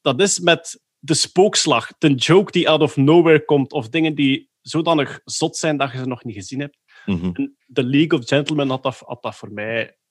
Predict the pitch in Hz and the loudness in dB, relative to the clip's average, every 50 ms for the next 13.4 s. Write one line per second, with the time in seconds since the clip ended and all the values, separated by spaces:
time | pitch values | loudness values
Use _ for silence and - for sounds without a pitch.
0 | _ _ _ 113 113 - - - 101 98 98 98 - _ - 98 - _ 113 104 | _ _ _ -14 -14 -14 -16 -16 -16 -16 -18 -18 -20 _ -20 -20 -20 _ -18 -16
1 | 98 92 95 95 101 101 101 - 104 101 95 98 101 - _ _ _ _ _ - | -16 -16 -16 -18 -18 -18 -18 -18 -18 -18 -18 -20 -20 -20 _ _ _ _ _ -20
2 | - - _ _ _ _ _ _ - 110 107 - - 120 117 107 107 117 127 127 | -20 -20 _ _ _ _ _ _ -14 -14 -14 -12 -10 -8 -8 -4 -2 -2 -2 -2
3 | - 127 123 113 - - - 123 113 - _ _ - - - - 123 110 107 110 | -2 -4 -6 -6 -6 -4 -4 -4 -4 -6 _ _ -20 -20 -16 -12 -10 -10 -8 -10
4 | 113 117 117 117 107 107 110 110 113 - - - - _ _ _ - 123 113 - | -12 -12 -12 -12 -12 -10 -10 -10 -12 -12 -16 -20 -20 _ _ _ -14 -14 -12 -10
5 | - 123 107 - - 123 120 135 147 135 123 113 - _ _ _ _ _ _ _ | -10 -10 -8 -8 -6 -4 -4 -2 -2 -2 -2 -4 -4 _ _ _ _ _ _ _
6 | - 147 135 127 135 131 120 110 - 135 120 110 95 - - 135 127 123 120 123 | -4 -4 -2 0 -2 -2 -2 -4 -6 -6 -6 -6 -6 -6 -4 -4 -2 -2 -2 -2
7 | 117 120 120 120 120 117 - - - - - - - - 175 - - - 170 147 | -2 -2 -2 -2 -2 -4 -8 -12 -10 -6 -4 -2 0 2 2 2 2 0 0 0
8 | - - 170 151 - - - 165 160 - - 190 - - - - 202 175 - - | 2 2 0 0 0 0 -2 -2 -2 0 2 2 2 2 2 2 2 2 0 0
9 | - 185 - - - 160 170 170 170 - - - - - - 170 156 147 135 - | 0 0 0 2 0 -2 -2 -2 -4 -8 -10 -14 -14 -10 -4 -2 -2 0 0 2
10 | 117 113 - 151 151 147 139 151 165 175 170 160 170 165 139 156 160 151 151 147 | 2 2 2 4 4 4 4 6 6 4 4 2 2 2 4 4 4 4 6 4
11 | 139 143 165 185 160 135 151 143 123 107 104 - - 143 180 190 - - 139 - | 4 4 4 4 4 4 2 0 0 -2 -6 -4 -2 0 0 0 -2 -4 -6 -4
12 | - 175 180 170 165 165 160 170 170 160 - - - 160 147 147 147 127 107 139 | -2 0 2 2 2 2 2 0 -2 -4 -6 -4 -2 -2 0 0 -2 -2 -4 -4
13 | 139 135 151 170 170 151 113 | -2 0 0 0 0 0 -2